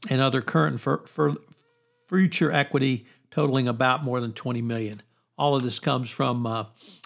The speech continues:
the C F O Journal at the Wall Street Journal. Uh, next up, and you can only say another tone-deaf C E O, as the Delta C E O blasted the Biden administration proposal to require covid tests for domestic travelers,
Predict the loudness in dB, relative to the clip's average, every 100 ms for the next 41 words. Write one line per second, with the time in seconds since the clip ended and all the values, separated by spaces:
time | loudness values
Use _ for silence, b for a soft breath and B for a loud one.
0 | -8 -6 2 2 2 0 0 0 0 -2
1 | -2 -2 0 -2 -4 -4 -4 -4 -6 -16
2 | _ _ _ _ _ _ -2 0 2 2
3 | 0 2 4 4 2 2 2 0 0 0
4 | 2 0 0 2 2 4 2 0 0 0
5 | 2 2 0 2 2 4 2 2 -2 -4
6 | 0 2 2 2 2 4 2 2 -2 b
7 | b b b -2 0 2 0 0 2 2
8 | 0 0 2 2 2 0 2 0 0 0
9 | 0 2 0 -2 -6 -2 2 4 4 2
10 | 0 -2 -2 -4 -8 b b b b -12
11 | -4 0 2 2 2 0 0 0 0 2
12 | 2 2 -2 -6 2 2 4 2 0 -2
13 | -2 -2 2 2 2 2 2 2 0 -2
14 | -2 -4 -4 -2 -2 -2 -6 -8 -2 -2
15 | -2 -10 -18